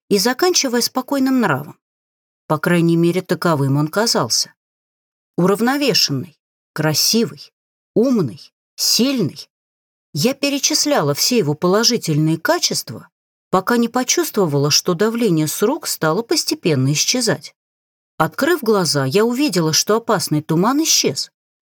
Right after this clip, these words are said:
Остались только бессознательные тела существ, ну и мы с Дианой. Правда, это продлилось недолго,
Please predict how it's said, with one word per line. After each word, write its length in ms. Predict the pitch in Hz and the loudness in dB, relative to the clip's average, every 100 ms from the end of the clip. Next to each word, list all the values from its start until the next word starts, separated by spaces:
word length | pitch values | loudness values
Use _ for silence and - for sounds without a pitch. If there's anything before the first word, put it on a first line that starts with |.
| - | -4
Остались 580 | 190 - 247 185 151 - | -2 0 0 0 -2 0
только 300 | 180 175 175 | -2 0 0
бессознательные 960 | 175 - 214 208 208 175 165 160 165 160 | 0 0 0 2 2 0 0 2 2 0
тела 280 | 185 156 | 0 0
существ, 760 | 139 180 170 - 370 - - - _ _ - | -2 -2 0 0 0 -4 -14 -20 _ _ -4
ну 180 | 165 240 | 0 2
и 100 | 415 | 2
мы 160 | 269 123 | 2 0
с 80 | |
Дианой. 540 | 113 156 139 120 - _ _ _ _ _ _ _ _ _ _ _ _ | 0 0 0 -4 -10 _ _ _ _ _ _ _ _ _ _ _ _
Правда, 340 | - 320 381 294 | 0 0 0 -2
это 200 | 302 320 | -2 -2
продлилось 600 | 285 185 175 202 226 302 | -2 0 2 2 0 0
недолго, 500 | 311 214 131 135 | 0 -2 -2 -8